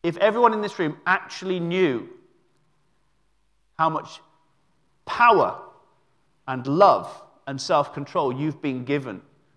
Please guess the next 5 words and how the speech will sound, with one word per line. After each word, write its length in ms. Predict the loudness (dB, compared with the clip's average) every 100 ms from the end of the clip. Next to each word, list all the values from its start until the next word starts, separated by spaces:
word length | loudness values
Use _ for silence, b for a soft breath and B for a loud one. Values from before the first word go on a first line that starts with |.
| _ _ _ -2
by 180 | 0
God, 440 | 0 2 4 2 -6 -20 _ _ _ _ _ _ _ _ _ _ _ _ _ _
well, 240 | 0 0 0
Croxley 400 | -2 -4 -4 -6
Green 360 | -2 -2 -4